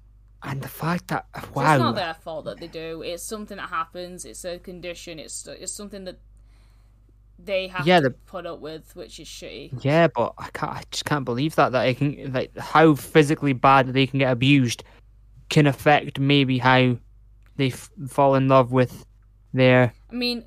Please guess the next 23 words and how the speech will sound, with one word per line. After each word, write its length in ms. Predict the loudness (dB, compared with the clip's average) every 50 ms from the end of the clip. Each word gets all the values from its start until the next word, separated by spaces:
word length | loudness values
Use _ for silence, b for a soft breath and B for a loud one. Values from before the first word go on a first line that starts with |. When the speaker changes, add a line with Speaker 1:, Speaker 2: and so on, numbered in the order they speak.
| -14 -8
Speaker 2:
don't, 360 | -6 -4 -4 -4 -4 -6 -6
no 180 | -6 -6 -6 -6
one 140 | -6 -8
quote 300 | -10 -8 -6 -6 -6 -6
me 100 | -8 -10
on 180 | -10 -10 -10 -10
that, 300 | -6 -6 -4 -4 -6 -6 -12 -20 _
'cause 160 | -16 -12 -8
I 100 | -6 -6
don't 140 | -6 -8 -8
know 100 | -10 -10
anyone 280 | -12 -12 -12 -14 -14 -14
that's 120 | -16 -16
been 260 | -16 -14 -16 -16 -16
through 320 | -16 -16 -16 -14 -14 -12 -10
that 280 | -8 -8 -8 -8 -10 _
personally, 720 | -20 -16 -14 -14 -12 -12 -12 -12 -12 -10 -8 -8 -10 -10
but 320 | -12 -12 -12 -12 -12 -10
that 200 | -8 -10 -8 -10
ha-, 320 | -12 -12 -10 -10 -10 -10 -12 _
but 240 | -12 -12 -12 -12 _ _ -16
that's 300 | -12 -12 -12 -12 -12 -12
what, 200 | -12 -12 -12 -12